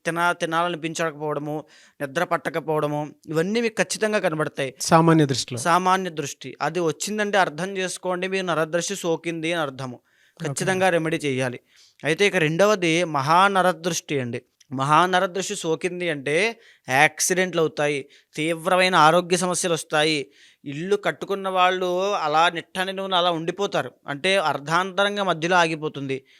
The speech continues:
Speaker 1: అప్పుల పాలైపోతారు. వృషభ రాశి స్త్రీలకి జనరల్గా మనం చెప్పినటువంటి ఏ వృత్తి వ్యాపారంలో సూట్ అవుతుందని చెప్పండి, బంగారు వ్యాపారం అద్భుతంగా ఉంటుంది, బట్టల వ్యాపారం అద్భుతంగా ఉంటుందని చెప్పాం. అలాంటి వాళ్ళకి గిరాకీ లేక, అంటే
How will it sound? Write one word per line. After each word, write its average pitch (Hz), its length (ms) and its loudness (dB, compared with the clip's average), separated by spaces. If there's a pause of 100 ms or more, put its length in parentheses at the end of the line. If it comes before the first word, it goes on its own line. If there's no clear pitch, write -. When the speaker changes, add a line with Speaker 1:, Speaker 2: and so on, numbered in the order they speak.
(120)
Speaker 1:
అప్పుల 151 320 0
పాలైపోతారు. 160 800 2 (260)
వృషభ 160 300 -6
రాశి 190 360 0
స్త్రీలకి 185 480 -2
జనరల్గా 175 500 0
మనం 190 140 -4
చెప్పినటువంటి 180 640 -6
ఏ 170 160 0
వృత్తి 175 280 -4
వ్యాపారంలో 175 540 2
సూట్ 170 240 -6
అవుతుందని 170 320 -6
చెప్పండి, 170 260 -6
బంగారు 143 440 0
వ్యాపారం 175 460 -4
అద్భుతంగా 165 520 -6
ఉంటుంది, 156 320 -6
బట్టల 147 360 -4
వ్యాపారం 165 440 -2
అద్భుతంగా 160 460 -6
ఉంటుందని 156 300 -8
చెప్పాం. 139 320 -10 (440)
అలాంటి 151 340 0
వాళ్ళకి 165 420 2
గిరాకీ 160 480 2
లేక, 156 320 0
అంటే 156 480 0